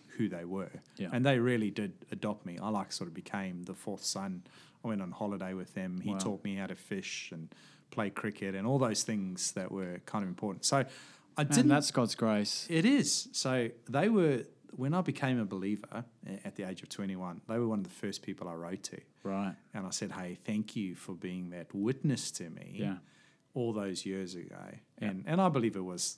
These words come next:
Speaker 1: like, a seed that was planted
Speaker 2: Mm.
Speaker 1: in, and that's what stuck with me, right? There was always this family I could look back on and go, "Hey, that's how they lived, and they lived that way because they follow Jesus."
Speaker 2: Right.
Speaker 1: Um, yeah, so they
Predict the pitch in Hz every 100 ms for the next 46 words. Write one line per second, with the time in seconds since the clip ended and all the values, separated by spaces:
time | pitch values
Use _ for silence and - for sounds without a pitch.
0 | _ 101 - _ - - - 131 135 92
1 | - - - 104 113 117 123 127 127 120
2 | 110 101 95 104 107 104 - 110 - 135
3 | - 123 - 82 95 95 - 98 95 92
4 | - 127 120 113 101 - 92 - - -
5 | - - 117 117 101 - 107 107 110 107
6 | 95 92 92 90 85 101 95 85 _ _
7 | _ _ _ _ _ _ 196 120 - 107
8 | 107 - - - - - - 104 107 90
9 | 92 95 113 - - 92 92 95 113 127
10 | 101 90 90 85 85 - _ _ - _
11 | _ 98 - 95 92 - 92 87 80 87
12 | 82 82 - - - - 92 90 - -
13 | - 117 101 95 - 156 - 170